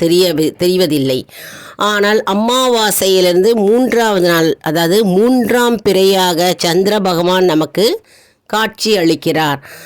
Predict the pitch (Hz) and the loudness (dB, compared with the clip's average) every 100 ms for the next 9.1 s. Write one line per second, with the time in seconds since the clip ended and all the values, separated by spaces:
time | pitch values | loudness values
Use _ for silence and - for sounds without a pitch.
0 | - - 233 240 220 185 _ - 208 226 | -12 -4 -2 0 0 -4 _ -4 -2 0
1 | 262 233 202 185 180 170 175 185 180 175 | 0 0 0 0 0 0 0 0 0 0
2 | 190 180 160 160 180 214 175 226 247 254 | 2 2 2 0 0 0 0 0 0 0
3 | 196 170 170 160 147 117 - - - - | 0 0 0 0 -2 -6 -12 -20 -20 -12
4 | 185 156 160 156 214 294 190 226 233 - | -6 -2 0 0 0 0 2 4 2 2
5 | 214 185 143 160 202 214 208 196 180 160 | 0 2 0 0 2 2 2 0 0 0
6 | 160 160 147 160 196 185 165 165 165 143 | 0 0 -2 -2 -2 -2 -2 -2 -4 -4
7 | 151 165 170 190 - 208 190 - - - | -2 -2 0 -4 -2 0 0 -2 -10 -20
8 | - - - _ - 190 220 247 220 170 | -20 -20 -20 _ -6 -2 0 0 0 0
9 | 165 | 0